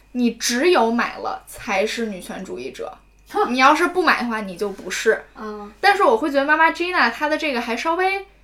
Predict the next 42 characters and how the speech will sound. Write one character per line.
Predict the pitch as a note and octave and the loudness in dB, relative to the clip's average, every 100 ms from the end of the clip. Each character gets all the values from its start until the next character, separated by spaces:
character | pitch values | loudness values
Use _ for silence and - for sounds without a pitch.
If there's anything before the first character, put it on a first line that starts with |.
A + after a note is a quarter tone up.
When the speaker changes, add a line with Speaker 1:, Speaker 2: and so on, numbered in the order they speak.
| _ | _
Speaker 1:
好 | _ - A3 - | _ -2 0 2
一 | B3+ | 0
点 | C4 G#3 | 0 -2
儿， | |
就 | G#3+ | -2
是 | D4 C#4+ | -2 -2
虽 | C#4+ F4+ | 0 0
然， | F4+ | 0
就 | - G#4 | 2 2
算 | F#4 D4+ | 2 -2
你 | A3 | -2
没 | G3 | -4
有 | G#3+ B3+ | -2 0
买， | B3+ F3 | 0 -2
你 | G#3+ | -4
也 | A#3+ | -4
收 | G#3+ C4 | -4 -4
获 | B3+ F#3+ | -2 0
了 | A3+ | 0
两 | A3 - | -2 -4
天， | - A#3+ A#3 A#3 A3 | -8 -4 -4 -4 -8
Speaker 2:
嗯。 | F#3+ | -10
Speaker 1:
你 | |
刚 | G#3+ A#3 | -6 -2
刚 | A#3+ | -2
描 | A#3 F#3 | -2 -4
述 | A3+ A#3+ | -6 -4
那 | A#3 | -4
种 | G3 | -6
非 | G3 B3+ | -2 0
常 | C4 A3+ | 0 0
魔 | A3+ - | 0 0
幻 | A3 C#4+ B3+ | 0 2 2
的 | G#3+ | 0
这 | A3+ | -2
么 | A3 | -2
一 | A3 | 2
段 | B3 A#3 | 2 2
经 | A#3+ B3+ C4+ | -2 -2 -2
历， | C#4 | 0
Speaker 2:
对， | A#3 | 0
对， | A3+ | 0